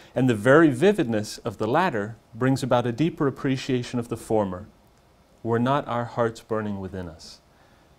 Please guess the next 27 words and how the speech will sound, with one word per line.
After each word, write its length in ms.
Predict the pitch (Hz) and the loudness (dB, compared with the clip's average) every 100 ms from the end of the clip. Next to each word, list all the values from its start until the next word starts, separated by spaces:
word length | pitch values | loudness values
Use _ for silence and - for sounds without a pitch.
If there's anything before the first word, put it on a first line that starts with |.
| _ _ _ _ _ _ - | _ _ _ _ _ _ -2
One 120 | 143 | 2
of 60 | 131 | 4
the 40 | |
most 240 | 139 131 | 2 2
important 460 | 131 127 180 170 170 | -2 2 0 0 -2
teachings 440 | 165 160 147 147 | -2 0 0 -2
of 100 | 135 | 2
Vatican 400 | 131 135 131 131 | 2 2 -2 -6
two 260 | 127 131 127 | -2 0 2
in 100 | 113 | 2
regard 400 | 107 110 131 127 | 0 4 4 2
to 100 | - | -6
preaching 600 | - 156 151 - 107 104 - - | -4 0 0 0 -4 -4 -10 -8
is 160 | 120 - | -8 -4
the 100 | 110 | -4
insistence 600 | 104 - 190 - 185 165 | -2 0 -2 0 -6 -2
that 160 | - - | -4 -2
the 60 | |
homily 440 | - 127 139 131 123 | 2 2 2 0 -2
is 140 | 117 | -4
an 80 | 113 | -4
integral 460 | 117 151 143 147 131 | -4 -4 -4 -4 0
part 340 | 123 117 113 | 4 4 0
of 80 | 101 | -6
the 80 | 107 | -2
Eucharist 460 | 107 107 104 - | -2 -4 -6 -8
itself. 580 | 101 - 98 87 - | -12 -2 -2 -2 -12